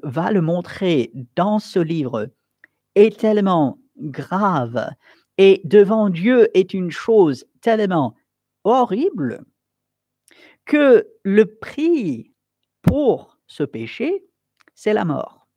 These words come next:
Quelqu'un doit mourir. Et pour combler à cela, pour sauver quelqu'un,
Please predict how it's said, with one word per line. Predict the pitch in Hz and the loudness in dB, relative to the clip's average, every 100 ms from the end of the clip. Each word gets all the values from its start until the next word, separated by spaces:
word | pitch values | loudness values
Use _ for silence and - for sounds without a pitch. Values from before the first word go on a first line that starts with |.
| _ | _
Quelqu'un | - 247 233 233 220 277 | -4 -2 -2 -4 -2 -2
doit | 208 180 185 202 | -4 -6 -6 -6
mourir. | 190 156 135 - - _ _ _ _ _ _ _ _ _ _ _ _ _ _ _ _ _ _ _ _ - | -6 -6 -6 -8 -18 _ _ _ _ _ _ _ _ _ _ _ _ _ _ _ _ _ _ _ _ 2
Et | 285 254 - - - | 4 4 2 -4 -8
pour | - 254 - | 0 0 0
combler | - 302 311 277 214 240 349 320 233 - - | 0 2 2 0 -4 -2 -2 -4 -6 -8 -10
à | 214 | -10
cela, | 220 - 175 160 160 - | -10 -6 -4 -2 -4 -6
pour | - 226 | -6 -6
sauver | - - - - - - 285 302 214 277 320 262 | -6 -18 -20 -20 -8 -2 2 2 0 -2 -2 -6
quelqu'un, | - 185 170 - 131 | -6 -6 -4 -6 -6